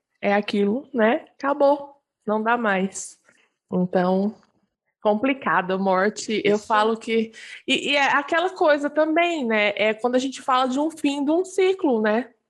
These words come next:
Speaker 1: De um, de uma coisa assim natural, que deu o seu tempo, aquilo ali já não dá mais, não acrescenta em nada, e, tipo,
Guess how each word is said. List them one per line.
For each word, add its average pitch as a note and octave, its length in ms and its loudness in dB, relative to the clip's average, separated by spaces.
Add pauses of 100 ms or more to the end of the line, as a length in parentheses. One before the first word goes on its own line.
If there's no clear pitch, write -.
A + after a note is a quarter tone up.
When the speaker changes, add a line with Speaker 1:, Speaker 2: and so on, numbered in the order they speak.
(520)
Speaker 1:
De G#3 200 2
um, G3+ 180 2
de F#3+ 100 0
uma A#3 160 0
coisa A#3+ 260 0
assim B3 160 -4
natural, C4 720 2
que A3+ 120 -8
deu A#3 200 2
o C#4+ 40 -4
seu C#4 240 2
tempo, D4+ 500 0
aquilo E4 300 0
ali B3 200 0
já A#3+ 160 2
não A#3 160 -2
dá A#3+ 200 2
mais, C4+ 400 0
não D#4 80 2
acrescenta C4+ 540 0
em D#4 100 -6
nada, E4 340 2
e, B4 200 -10
tipo, - 440 -8